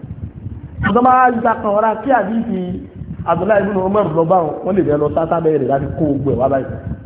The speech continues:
Ẹlòmíì máa ń wo bẹ́ẹ̀ sí, "Ah, ẹran bàbá wa tó ti máa ń kírun, lẹ́yìn tó bá ti kábàárà lákọ̀ọ́kọ́ báyìí, a mọ̀ pé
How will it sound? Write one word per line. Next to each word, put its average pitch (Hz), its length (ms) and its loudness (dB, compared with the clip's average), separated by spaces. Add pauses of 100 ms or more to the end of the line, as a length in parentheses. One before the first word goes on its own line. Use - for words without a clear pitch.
(1700)
Ẹlòmíì 220 480 4
máa 196 200 2
ń - 20 4 (160)
wo 175 140 2
bẹ́ẹ̀ 175 220 4
sí, 165 100 0
"Ah, 170 180 2 (440)
ẹran 175 320 0
bàbá 165 260 4
wa 175 120 6
tó 190 120 -2
ti 185 120 -2
máa 190 140 -2
ń 190 60 -2
kírun, 175 320 -2 (140)
lẹ́yìn 185 240 -2
tó 185 80 0
bá 190 100 2
ti 175 80 -2
kábàárà 185 360 4
lákọ̀ọ́kọ́ 185 340 0
báyìí, 190 200 4 (500)
a 185 120 -4 (280)
mọ̀ 160 200 -4
pé 185 160 4